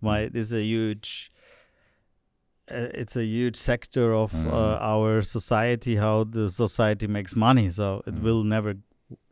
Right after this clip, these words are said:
Speaker 1: definitely not in Germany, definitely not in Italy.
Speaker 2: Mm.
Speaker 1: We will have cars all our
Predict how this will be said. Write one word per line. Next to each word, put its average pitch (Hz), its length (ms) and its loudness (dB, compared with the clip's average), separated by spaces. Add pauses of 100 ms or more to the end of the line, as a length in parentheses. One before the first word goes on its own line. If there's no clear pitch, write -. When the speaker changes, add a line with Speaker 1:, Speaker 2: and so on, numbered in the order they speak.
(280)
Speaker 1:
definitely 131 300 4
not 120 160 4
in 104 100 -2
Germany, 117 360 2
definitely 101 320 0
not 92 60 -4
in 92 120 -6
Italy. 90 420 -10
Speaker 2:
Mm. 78 280 -8 (280)
Speaker 1:
We 110 100 0
will 104 200 4
have 104 280 2
cars 107 460 -2
all 107 260 0
our 98 440 -4